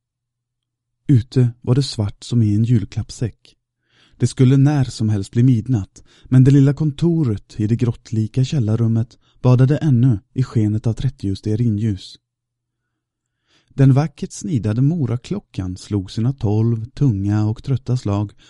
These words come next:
och skrivbordet satt orubbligt fast under tyngden av böckerna om rymden, dataspel och matematik.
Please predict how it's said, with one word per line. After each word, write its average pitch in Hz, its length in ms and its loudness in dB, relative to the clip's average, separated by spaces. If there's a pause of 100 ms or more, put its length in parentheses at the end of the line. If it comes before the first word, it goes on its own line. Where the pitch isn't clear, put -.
(120)
och - 180 -4
skrivbordet 147 680 -2 (280)
satt - 260 -8
orubbligt 113 640 0
fast - 400 -8
under 101 200 -2
tyngden 104 420 -4
av 110 100 -2
böckerna 104 420 -6
om 120 200 2
rymden, 113 540 -4 (160)
dataspel 113 800 -4
och 110 200 -6
matematik. 107 920 -6